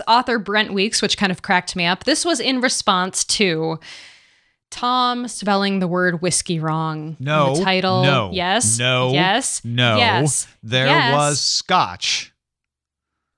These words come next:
Speaker 1: Not during the episode recording.
Speaker 2: There
Speaker 1: The
Speaker 2: was
Speaker 1: scotch,
Speaker 2: scotch
Speaker 1: no,
Speaker 2: there.
Speaker 1: no, no. The scotch happened during the
Speaker 2: We,
Speaker 1: James S.
Speaker 2: the
Speaker 1: A.
Speaker 2: title
Speaker 1: Corey
Speaker 2: referred
Speaker 1: recording.
Speaker 2: to Bacon,
Speaker 1: Yep.
Speaker 2: which was full of all kinds of whiskeys.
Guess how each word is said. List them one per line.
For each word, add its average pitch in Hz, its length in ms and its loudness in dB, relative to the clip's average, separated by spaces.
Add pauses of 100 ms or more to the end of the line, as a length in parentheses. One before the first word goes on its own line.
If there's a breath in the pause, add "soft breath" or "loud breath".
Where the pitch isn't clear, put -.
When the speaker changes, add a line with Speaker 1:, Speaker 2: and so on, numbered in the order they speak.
(140)
Speaker 1:
Not 247 600 0
during 214 520 0
the - 160 2
episode 302 520 2
recording. 175 680 -4 (180)
Speaker 2:
There 147 180 2
Speaker 1:
The 160 60 2
Speaker 2:
was 147 80 2
Speaker 1:
scotch, 160 440 4
Speaker 2:
scotch 180 460 0
Speaker 1:
no, 220 60 -4
Speaker 2:
there. 110 500 0 (120)
Speaker 1:
no, 202 500 -2 (320 soft breath)
no. 247 460 -2 (180 loud breath)
The 214 80 -4
scotch 277 600 -2
happened 175 720 -4 (240 soft breath)
during 180 540 -2 (260)
the 139 160 0
Speaker 2:
We, - 20 2
Speaker 1:
James 180 360 2
S. 226 120 0
Speaker 2:
the 156 80 2
Speaker 1:
A. 285 40 -4
Speaker 2:
title 214 320 2
Speaker 1:
Corey 440 180 2
Speaker 2:
referred 190 260 0 (100)
Speaker 1:
recording. 180 240 0
Speaker 2:
to 151 60 -4
Bacon, 131 880 0 (420)
Speaker 1:
Yep. 196 140 2
Speaker 2:
which 240 120 2
was 156 160 2
full 175 260 -2
of 160 100 -2
all 165 160 0
kinds 190 460 0
of 113 160 -2
whiskeys. 104 560 0